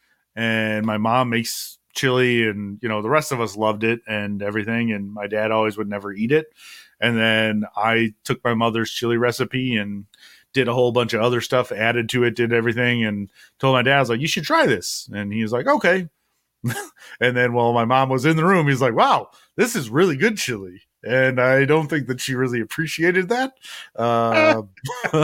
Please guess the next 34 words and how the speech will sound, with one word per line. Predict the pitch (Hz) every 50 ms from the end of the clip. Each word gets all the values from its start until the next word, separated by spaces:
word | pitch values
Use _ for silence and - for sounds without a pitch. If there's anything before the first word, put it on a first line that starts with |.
| 151 - - - - 147 165 - - - 226 247 - -
but | - 165 151 - - -
I | - 202 254 302 311 254
felt | - - 175 170 156 147 135
really | 143 151 147 139 135 127
good | 117 135 139 131
about | 123 107 117 113 113 113 110
it | 120 120 127
after | 131 127 123 - 123 113
that | 113 117 110 107 - -
fact. | 101 90 - - _ -
So, | - - 113 107 95 90 87 - - - - - - - _ _ _ 104
um, | 104 104 104 104 104 101 98 95 95 92 -
that | 123 131
was | 123 120 110
a | 113
pretty | - 120 113 104 95
fun | - 98 90 92
one. | 90 85 87 90 92 _ _ _ _ _
Um, | 113 113 110 107 104 104 104 101 98 95 95 95 95 117 _ _ _ _ _ _ _ _ _ _ _ _ _ -
okay, | 160 160 180 139 - - _ _ _
next | 135 139 156 151 - -
question. | - - - 190 185 - - 113 104
Brian | 104 123 131 147 147 135
Hart | 143 139 127 -
said, | - 101 90 - - - - - - - _ -
"The | 120
Packers | - 160 170 180 175 202 180 147 -
have | 160 151 143 127
exceeded | 117 107 - - - - 165 165 160 165 151
many | 135 131 135 139 131
fans' | - 135 123 127 117 127
expectations | 120 - - 117 104 - 139 139 127 - - 113 104
this | 107 101 -
season. | - 147 147 135 139 139 131 123